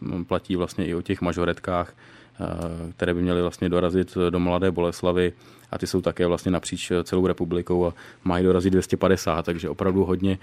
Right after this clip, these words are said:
hodně účinkujících. Eh, jsem na to zvědavý, doufám, že počasí vydrží, protože ty venkovní akce, jak jsme si zvykli, tak jsou vždycky,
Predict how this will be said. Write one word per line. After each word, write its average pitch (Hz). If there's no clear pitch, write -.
hodně 104
účinkujících. 104
Eh, 92
jsem 98
na 95
to 110
zvědavý, 98
doufám, 101
že 98
počasí 101
vydrží, 95
protože -
ty 101
venkovní 92
akce, 90
jak 90
jsme 95
si 104
zvykli, 92
tak 90
jsou 104
vždycky, 92